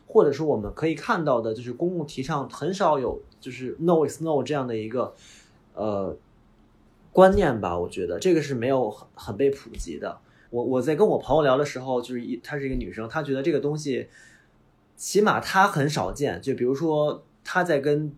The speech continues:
别的，别的男生就是约会的时候，有的男生可能就，就顺其自然的直接把她的手就牵起来了，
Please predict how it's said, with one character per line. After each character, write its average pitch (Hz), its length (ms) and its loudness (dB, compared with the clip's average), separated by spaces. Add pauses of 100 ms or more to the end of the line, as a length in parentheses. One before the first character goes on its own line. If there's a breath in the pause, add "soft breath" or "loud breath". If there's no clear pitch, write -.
(220)
别 117 180 0
的， 123 320 0
别 131 140 2
的 139 80 2
男 127 180 -2
生 139 280 -4
就 135 120 0
是 123 280 -4
约 143 120 4
会 147 220 0
的 104 80 -4
时 107 140 -12
候， 117 120 -4
有 110 80 0
的 107 80 0
男 113 180 -4
生 151 180 -6
可 147 100 -10
能 123 140 -8
就， 143 160 -2
就 320 160 -6
顺 220 200 0
其 175 140 4
自 180 160 -2
然 120 220 2
的 143 80 -2
直 143 120 -10
接 175 120 0
把 147 140 0
她 - 60 -10
的 143 60 -4
手 143 160 -6
就 - 100 -10
牵 233 240 -2
起 277 120 -4
来 98 80 0
了， 92 200 -6